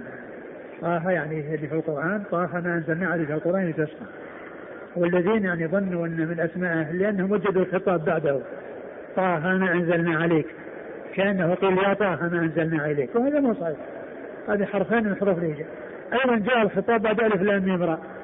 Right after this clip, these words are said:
أ-، ألف لام را، ألف لام را كتاب أنزلناه إليك. إذن يعني يكون من أسمائه ألف لام را يصير، إذا كان طه من أسمائه لأنه جاء بعدها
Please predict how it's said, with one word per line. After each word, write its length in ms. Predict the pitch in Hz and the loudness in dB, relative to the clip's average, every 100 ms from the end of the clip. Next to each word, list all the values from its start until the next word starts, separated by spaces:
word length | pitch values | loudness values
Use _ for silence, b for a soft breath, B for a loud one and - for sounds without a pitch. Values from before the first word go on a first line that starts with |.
| - - - - | -14 -14 -10 -4
أ-، 220 | - 220 | 0 2
ألف 160 | 196 | 2
لام 220 | 180 190 170 | 2 2 2
را، 180 | 175 | 0
ألف 180 | 196 185 | 0 2
لام 420 | 190 196 196 185 | 2 2 2 2
را 220 | 180 202 214 | 2 2 2
كتاب 360 | 214 202 247 | 0 2 2
أنزلناه 640 | 247 233 214 233 214 208 208 | 4 2 2 2 4 4 4
إليك. 380 | 208 185 180 - - - - - - - - | 2 2 0 -2 -10 -12 -12 -12 -12 -14 -6
إذن 260 | 165 165 202 | 0 2 2
يعني 220 | 196 190 | 2 2
يكون 180 | 190 220 | 2 2
من 100 | 220 | 2
أسمائه 380 | 214 233 214 202 | 2 0 2 2
ألف 180 | 196 | 4
لام 220 | 202 190 190 | 2 2 2
را 100 | 170 | 2
يصير، 260 | 165 170 - 190 | 2 -2 -4 -2
إذا 140 | 175 | 0
كان 180 | 170 180 | 2 0
طه 380 | 160 185 160 170 - - - - - | 0 -2 -2 -6 -8 -14 -14 -14 -4
من 100 | 196 | 0
أسمائه 440 | 180 185 196 202 | 0 2 2 2
لأنه 400 | 165 185 185 170 | 2 2 2 2
جاء 200 | 170 190 | 2 2
بعدها 500 | 170 175 180 165 180 | 2 2 2 0 0